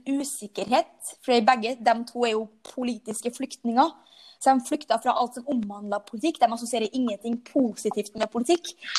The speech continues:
For jeg da sa, "Jeg har meldt meg i A U F", sa jeg sånn dere. Og da var de, de var så sint, de var så sint, de var sånn dere, "Det skal du ikke gjøre, fordi, eh, fordi uansett hvor man bor i verden, så driver politikere og lurer,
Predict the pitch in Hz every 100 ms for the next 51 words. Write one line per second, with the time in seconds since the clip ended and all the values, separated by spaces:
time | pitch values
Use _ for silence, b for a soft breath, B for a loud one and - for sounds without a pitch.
0 | B B 277 262 247 254 247 247 - 208
1 | 330 - 539 - _ 277 269 285 269 247
2 | 254 254 254 262 262 330 392 - _ _
3 | _ 240 233 254 240 233 226 - - 277
4 | 294 311 - 269 254 262 262 104 98 233
5 | 247 247 - 247 240 - 302 285 247 247
6 | 226 214 208 196 247 285 - - - -
7 | 240 208 214 226 233 392 - B B -
8 | - 254 262 262 - 233 233 247 226 -
9 | - - - - - - 277 233 240 -
10 | 247 240 233 226 226 220 233 392 b b
11 | b - 269 262 - 226 220 240 262 -
12 | 277 240 - - 214 208 214 294 320 302
13 | 311